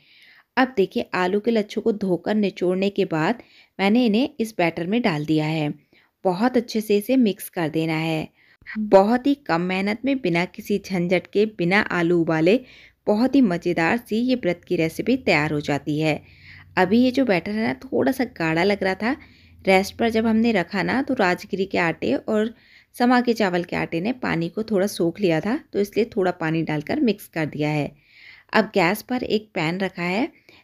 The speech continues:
जिसमें थोड़ा सा घी लगाएंगे। व्रत के लिए इसे बना रहे हैं तो घी में बनाएंगे, वैसे आप चाहें तो इसे ऑयल में बना सकते हैं। अब इसमें ना थोड़े से सफ़ेद तिल डाल दिए हैं।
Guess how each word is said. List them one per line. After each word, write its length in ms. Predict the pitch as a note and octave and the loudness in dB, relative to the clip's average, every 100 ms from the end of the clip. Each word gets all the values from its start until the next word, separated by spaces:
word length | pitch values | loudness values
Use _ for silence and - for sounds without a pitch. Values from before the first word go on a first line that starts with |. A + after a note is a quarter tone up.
| _ | _
जिसमें 280 | G#3+ G#3 C4 | -6 -2 -4
थोड़ा 240 | B3+ G#3 G#3 | -2 0 0
सा 160 | G#3+ B3 | 0 -6
घी 320 | - F3+ G3 | -4 0 4
लगाएंगे। 580 | F3 D#3 D3+ D3+ D3+ D3+ _ - _ | 4 2 0 0 0 -2 _ -20 _
व्रत 240 | - F3 F3+ - | -2 -2 -2 -2
के 60 | |
लिए 140 | A3 A3+ | 0 2
इसे 180 | A3+ | 2
बना 260 | G#3+ G3 F#3 | 0 2 2
रहे 80 | G3+ | 0
हैं 80 | A3+ | 0
तो 100 | B3 | -2
घी 200 | - G#3 | 2 2
में 160 | G3+ F3 | 4 2
बनाएंगे, 460 | E3 D#3+ D#3+ G3+ | 0 -2 -2 -2
वैसे 320 | D4 F#3 F#3 F#3+ | 0 -2 -2 -4
आप 180 | F3 - | -4 -6
चाहें 240 | E3+ F3 | -6 -4
तो 100 | A#3+ | -4
इसे 200 | A#3 C#4 | -4 -2
ऑयल 240 | C4 E3 D#3+ | -2 0 0
में 160 | G#3+ | -2
बना 240 | G#3 D#3 D3+ | 0 -2 -2
सकते 360 | D3+ - D#3 | -6 -12 -8
हैं। 220 | D#3+ D#3 D3+ _ - - - - | -4 -4 -6 _ -20 -20 -20 -6
अब 120 | A3+ | -2
इसमें 220 | A3 G3+ A3+ | 0 0 -2
ना 80 | C#4+ B3 | -2 0
थोड़े 200 | G#3+ G#3 | 0 2
से 160 | B3 | -4
सफ़ेद 440 | B3+ F#3+ - G3 - | -4 -6 -4 -4 -2
तिल 160 | F#3 E3 | -2 2
डाल 180 | D#3 D#3 | 0 0
दिए 220 | E3 E3 | -2 0
हैं। 180 | G#3 | 0